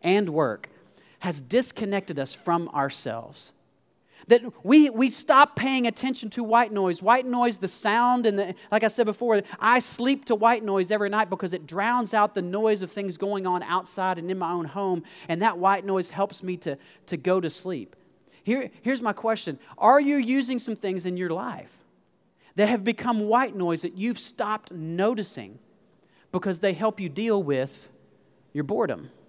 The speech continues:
and your other emotions? But today we'll focus on your boredom.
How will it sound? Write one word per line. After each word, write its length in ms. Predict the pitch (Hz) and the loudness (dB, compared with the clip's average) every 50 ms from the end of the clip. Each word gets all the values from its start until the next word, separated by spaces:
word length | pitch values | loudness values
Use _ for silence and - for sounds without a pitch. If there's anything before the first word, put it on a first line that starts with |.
| _ _ _ _ _ _ _ _ _ _ _ - | _ _ _ _ _ _ _ _ _ _ _ -4
and 140 | 143 165 | -2 -2
your 100 | 190 208 | 0 2
other 220 | - 220 214 202 160 | 2 2 4 4 2
emotions? 600 | 131 123 120 123 - - - 131 - - - - _ _ _ _ _ _ _ - | 2 0 -4 -6 -10 -14 -16 -16 -18 -18 -20 -20 _ _ _ _ _ _ _ -20
But 80 | - 131 | -14 -6
today 180 | 135 165 190 | 0 0 2
we'll 140 | 208 208 185 | 2 2 0
focus 360 | - - 180 180 196 190 - | 0 0 -2 -2 -2 -6 -6
on 120 | 180 170 165 | -4 -4 -4
your 80 | 165 | -4
boredom. 420 | 160 - 90 156 151 - 107 113 | -6 -6 -6 -6 -4 -6 -6 -10